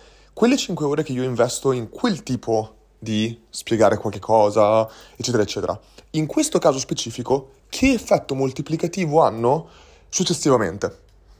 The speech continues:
Cioè, è un po' come il concetto di long tail, cioè,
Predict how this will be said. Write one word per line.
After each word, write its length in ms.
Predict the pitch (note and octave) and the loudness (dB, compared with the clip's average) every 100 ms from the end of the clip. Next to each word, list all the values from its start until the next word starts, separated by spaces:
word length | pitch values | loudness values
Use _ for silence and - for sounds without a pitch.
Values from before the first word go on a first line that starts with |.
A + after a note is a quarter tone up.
| _ - | _ -20
Cioè, 440 | - - C#3+ A2 - _ | -2 4 4 2 -8 _
è 80 | D3+ | 2
un 140 | D3+ | 2
po' 180 | D3+ F#3+ | 2 0
come 540 | - D#3 D3 C#3+ - - - - | 0 0 2 2 -2 -12 -20 -10
il 100 | C3 | -4
concetto 340 | D#3 C#3+ C3+ | -2 -2 -2
di 100 | A#2+ | 0
long 280 | A2+ A#2 A2+ | 2 2 0
tail, 340 | A#2+ G#2 G2+ | -2 0 -2
cioè, 340 | G2+ C#3 G2+ | 0 4 4